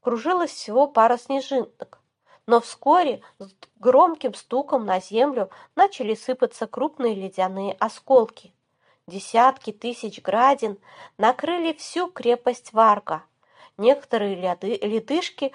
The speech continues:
были настолько велики, что напоминали собой настоящие айсберги. Свирепые порывы ветра и вихри предвещали начало настоящего природного бедствия.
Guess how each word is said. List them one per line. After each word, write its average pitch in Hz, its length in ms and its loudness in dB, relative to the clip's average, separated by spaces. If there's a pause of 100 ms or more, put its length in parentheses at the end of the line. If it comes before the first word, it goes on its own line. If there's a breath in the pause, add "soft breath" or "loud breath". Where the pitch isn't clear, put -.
(140 loud breath)
были 302 260 0
настолько 247 680 0
велики, 202 760 -6 (340 soft breath)
что - 260 2
напоминали 262 720 2
собой 233 460 2
настоящие 208 960 -4
айсберги. 233 760 0 (760 soft breath)
Свирепые 233 760 0
порывы 226 600 0
ветра 226 580 0 (320 soft breath)
и 214 140 -8
вихри 220 560 -8 (220 soft breath)
предвещали 214 800 0
начало 190 580 -2 (180 soft breath)
настоящего 208 800 0
природного 190 640 -2
бедствия. 233 600 -2